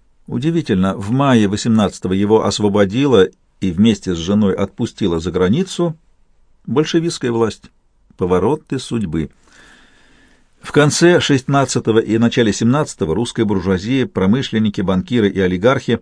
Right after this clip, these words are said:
делали все, чтобы свалить Николая Романова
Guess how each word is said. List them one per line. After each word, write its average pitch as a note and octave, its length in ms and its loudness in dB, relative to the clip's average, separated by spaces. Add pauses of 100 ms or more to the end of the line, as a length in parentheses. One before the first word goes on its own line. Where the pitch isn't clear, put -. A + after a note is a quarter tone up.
(600)
делали D#3 680 2 (220)
все, - 400 -2
чтобы C#3 300 -2
свалить B2 580 0
Николая A#2 440 2
Романова F#2+ 500 0